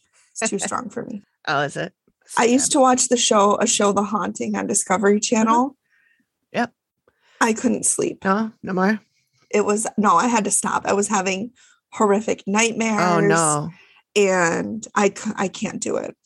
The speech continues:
Speaker 2: Yeah. Yeah, well, know your limits.
Speaker 1: So, yep. And yet
Speaker 2: Yeah.
Speaker 1: here I am recording a podcast about a true crime or a paranormal show. So,
Speaker 2: Yeah.
Speaker 1: you know,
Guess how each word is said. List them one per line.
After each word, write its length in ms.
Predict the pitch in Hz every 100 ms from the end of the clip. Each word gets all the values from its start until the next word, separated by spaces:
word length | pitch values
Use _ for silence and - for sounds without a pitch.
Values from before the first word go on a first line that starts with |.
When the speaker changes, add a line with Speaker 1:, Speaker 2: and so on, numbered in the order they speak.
| _
Speaker 2:
Yeah. 340 | 120 117 73 156 _ _ _ _ _ _ _ _ -
Yeah, 220 | 349 330 -
well, 260 | 294 294 - _ -
know 120 | 208
your 120 | 254
limits. 440 | 233 190 208 185
Speaker 1:
So, 60 | - _ _ _ _ -
yep. 300 | 214 185 _ _ _ _ _ _ - - - _ _
And 80 | 240
yet 140 | 233
Speaker 2:
Yeah. 80 | 214
Speaker 1:
here 120 | 254
I 60 | 247
am 160 | 247 214
recording 420 | 208 214 208 220
a 60 |
podcast 540 | 214 226 233 240 208 -
about 220 | 240 233
a 40 | 208
true 240 | - 214
crime 320 | - 247 -
or 140 | 214 214
a 80 |
paranormal 580 | 208 226 214 226 233 247
show. 300 | 254 330 214
So, 200 | - -
Speaker 2:
Yeah. 140 | 339 202
Speaker 1:
you 120 | -
know, 160 | 220